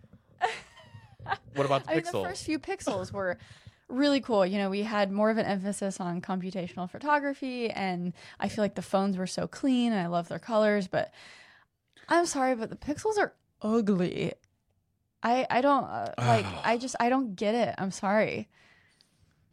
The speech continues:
Speaker 2: What about that Bay Blue they just came out with yesterday?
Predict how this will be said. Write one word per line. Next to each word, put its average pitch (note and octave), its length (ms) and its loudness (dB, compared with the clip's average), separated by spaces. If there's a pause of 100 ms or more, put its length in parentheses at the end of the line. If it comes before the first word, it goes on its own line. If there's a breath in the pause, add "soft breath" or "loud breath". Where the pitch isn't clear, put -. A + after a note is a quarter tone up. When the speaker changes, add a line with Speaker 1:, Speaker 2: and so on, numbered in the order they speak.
(560)
Speaker 2:
What A#2 80 -10
about B2+ 200 -4
that G#2+ 220 -2
Bay A#2 220 0
Blue A#2 320 -2
they G#2+ 120 -2
just F2+ 200 -8
came G2 220 -6
out F2 160 -2
with F2+ 220 -6
yesterday? F#2 580 0